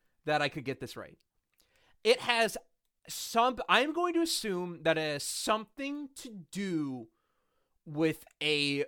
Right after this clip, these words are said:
like, plane heist or a plane jacking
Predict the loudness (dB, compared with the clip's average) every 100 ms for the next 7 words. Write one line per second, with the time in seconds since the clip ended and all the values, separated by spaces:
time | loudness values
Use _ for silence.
0 | -4 -6 -6 -10 -10 -6 -2 -2 -2 -4
1 | -6 -6 -10 -4 -2 -2 -6 -12 -10 -6
2 | -6 -8 -20 -4 -2 0 -2 -4 -8 -10
3 | -8 -4 -4 -6 _ -16 -16 -18 -20